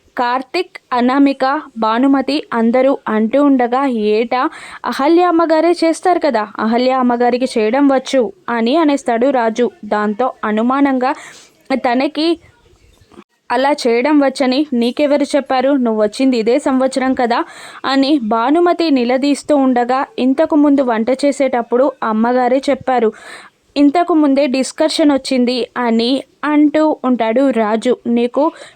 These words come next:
వినాయక విగ్రహం చేయడం వచ్చా?" అని గౌతమ్ అడుగుతుండగా,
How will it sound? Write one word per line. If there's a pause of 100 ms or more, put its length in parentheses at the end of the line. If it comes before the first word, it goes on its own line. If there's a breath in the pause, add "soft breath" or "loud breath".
వినాయక
విగ్రహం
చేయడం
వచ్చా?" (240)
అని
గౌతమ్
అడుగుతుండగా,